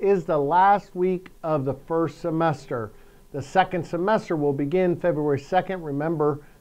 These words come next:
February first, Monday, is a teacher work day, so no students on that day. But February second is the first day of the second semester. So last week, get all your work turned in, make sure your attendance is where it needs to be, do what you need to do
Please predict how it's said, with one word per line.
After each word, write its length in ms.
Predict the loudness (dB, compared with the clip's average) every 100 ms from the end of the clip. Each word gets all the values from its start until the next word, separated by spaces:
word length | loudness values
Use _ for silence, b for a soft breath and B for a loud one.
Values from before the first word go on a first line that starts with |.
| b
February 440 | -2 0 2 2 2
first, 340 | 2 4 2 -6
Monday, 680 | 0 2 2 4 4 4 0 B B
is 240 | -2 0 0
a 100 | -2
teacher 380 | -2 -4 -2
work 260 | 0 -2 -2
day, 160 | -4 -2
so 160 | -4
no 160 | -2 -2
students 540 | -4 -4 0 0 -4
on 200 | -8 -6
that 220 | -6 -8
day. 200 | -8 -8
But 240 | -6 -8 -10 -6
February 400 | -6 0 2 2
second 540 | -2 -2 -2 -2 -8 -12 b b b
is 180 | -8 -4
the 120 | -4
first 340 | -2 0 -2 0
day 140 | -2
of 100 | -2
the 80 | -4
second 340 | -8 -8 -8
semester. 480 | -10 -8 -6 -6 -12
So 200 | -10 -8
last 340 | 2 4 4 2
week, 260 | 0 -2 2
get 120 | 6
all 140 | 8
your 100 | 8
work 320 | 6 4 2
turned 240 | -2 2 4
in, 240 | 6 4 B B B
make 180 | -4 -2
sure 160 | 2 2
your 80 |
attendance 460 | 2 2 2 2 -2
is 80 | -2
where 180 | 0 2
it 60 |
needs 220 | 2 0
to 40 | 0
be, 160 | -2
do 300 | -2 -2 0
what 260 | 4 4 2
you 160 | -2 0
need 240 | 0 0
to 80 | 0
do 420 | 4 4 4